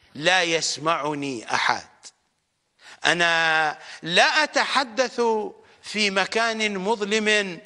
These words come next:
فيما بيني وبين نفسي، أنا أتحدث عبر الأقمار الصناعية.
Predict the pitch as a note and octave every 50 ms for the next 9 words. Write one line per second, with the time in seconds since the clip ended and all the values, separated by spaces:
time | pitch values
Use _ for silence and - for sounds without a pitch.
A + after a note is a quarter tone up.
0 | - - - _ - - G3 G3+ G3 G3 G3 F#3+ F#3 D#3 D3 G3 A3 A#3+ A#3 A3
1 | G#3 G3+ G3+ F#3+ F#3 F3+ F3+ E3+ D#3 E3+ E3+ D#3+ D#3 D3+ D3 C#3 C#3 C#3 C3+ B2
2 | - - - C3 B2 G2 - - - - - C3+ D3 D#3+ E3 D#3+ C#3 D3+ F3 E3+
3 | - G3 - - - A3+ A3 F3+ E3 G#3+ F#3 - - F#3 E3+ D3+ C3 - - -
4 | - - A#2+ C#3 E3 A#3 B3+ A3 G#3+ A#3+ A3+ A3+ G#3 F#3+ F#3 E3+ D3 - E3+ -
5 | - D#3 D#3+ E3 D#3+ D3 C#3 C3+ B2+ A#2 - - B2+ B2 B2 B2 A2+ G2+ - A2
6 | A#2+ G2+ F2 E2 - -